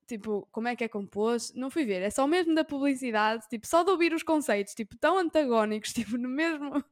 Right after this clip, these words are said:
no mesmo espaço, na mesma frase, o género, "Produto de baixo risco com alta rentabilidade, porque metade do seu dinheiro está seguro", e eu,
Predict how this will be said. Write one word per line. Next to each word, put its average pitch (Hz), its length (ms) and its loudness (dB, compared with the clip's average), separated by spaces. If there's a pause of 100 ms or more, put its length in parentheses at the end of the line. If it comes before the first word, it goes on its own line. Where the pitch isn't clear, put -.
(800)
no 311 120 -8
mesmo 320 400 -4
espaço, 262 520 -2
na 277 100 -2
mesma 294 340 -2
frase, 233 580 0
o 240 80 -2
género, 208 400 -2 (240)
"Produto 262 420 -4
de 214 160 -4 (640)
baixo 214 380 -2
risco 226 440 -4
com 214 220 -4
alta 226 240 -4
rentabilidade, 214 800 -2
porque 220 340 -6 (420)
metade 233 320 -4
do - 60 -16
seu 226 200 -2
dinheiro 214 280 -4
está 214 160 -2
seguro", 233 480 -4
e 202 100 -6
eu, 185 200 -12